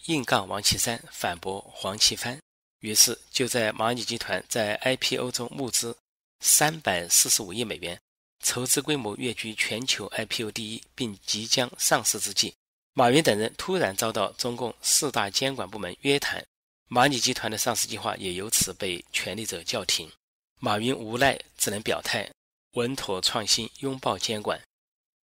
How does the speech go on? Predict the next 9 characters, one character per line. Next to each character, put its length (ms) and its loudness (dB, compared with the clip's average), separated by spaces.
被 220 8
网 200 2
民 160 -4
戏 200 6
说， 260 -2
蚂 240 0
蚁 140 -4
金 200 2
服 320 -6